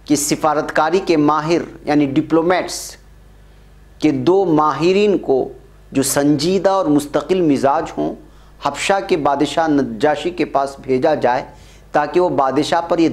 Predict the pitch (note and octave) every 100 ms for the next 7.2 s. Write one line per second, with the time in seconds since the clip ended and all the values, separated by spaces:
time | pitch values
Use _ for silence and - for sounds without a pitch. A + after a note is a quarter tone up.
0 | G#2 C3 A#2 C#3 F#3+ F#3 D3+ C3 B2+ A2
1 | B2+ D3 D3+ - - - - C#3+ C#3 C#3+
2 | - G3+ G3 E3+ D3 C#3 C#3 C#3 D#3+ E3+
3 | D#3 D#3 D3 - B2 - E3+ E3+ D3+ -
4 | - - - C3 C3 B2+ B2 B2 F#3 G3+
5 | C#3 C#3 - - - D4 F4+ E3+ C#3+ -
6 | F3+ E3+ F3 C3 B2+ B2 A#2 - G#2+ F#2+
7 | F2 C#2